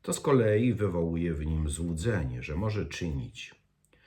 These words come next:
że może osiągnąć wytyczony cel. W rzeczywistości człowiek nic nie może zrobić.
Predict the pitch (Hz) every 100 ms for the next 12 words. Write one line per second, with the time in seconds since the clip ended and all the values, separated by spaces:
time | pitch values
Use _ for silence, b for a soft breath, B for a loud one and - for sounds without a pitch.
0 | b b b 76 87 110 123 107 110 -
1 | - 110 131 127 101 101 101 101 98 -
2 | - 69 67 76 87 - 78 80 73 71
3 | 71 - - - - _ _ _ _ _
4 | _ _ - - _ _ _ _ _ _
5 | _ _ _ _ _ _ _ _ _ _
6 | _ _ _ _ _ - _ _ - B
7 | B B B 82 95 139 - 135 98 90
8 | 85 - - - 120 - 120 104 107 92
9 | 82 90 87 - 71 67 64 62 65 60
10 | - - -